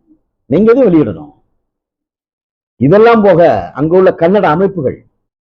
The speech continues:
கன்னட ரக்ஷண வேதிகை, அதனுடைய தலைவர், அஹ், பிரவீன் ரெட்டி, பாரதிய ஜனதா கட்சியினுடைய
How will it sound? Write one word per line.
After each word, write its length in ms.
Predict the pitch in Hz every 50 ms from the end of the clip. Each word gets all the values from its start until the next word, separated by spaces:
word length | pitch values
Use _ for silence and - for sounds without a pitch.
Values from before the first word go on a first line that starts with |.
| _ _ _ _ _ 147
கன்னட 280 | 165 185 196 180 185
ரக்ஷண 340 | 170 170 151 - - 156 147
வேதிகை, 480 | 135 143 147 139 135 120 110 92 - -
அதனுடைய 400 | - 120 127 131 131 123 113 -
தலைவர், 380 | 120 135 135 120 107 - - _ _ _ _ _
அஹ், 200 | 110 110 107 107 -
பிரவீன் 280 | - 143 143 151 147 127
ரெட்டி, 380 | 113 98 - 104 101 101 - _ _ _ _ _ _ _ _ _ _ _ _ _ _ _ _ _ _ _ _ _ - 131
பாரதிய 540 | 143 160 185 208 226 233 214 220 220 214
ஜனதா 320 | 180 170 160 170 185 202 196 190
கட்சியினுடைய 1080 | 151 185 170 - - 165 160 156 151 147 147 147 135 147 147 160 185 196 190 180 165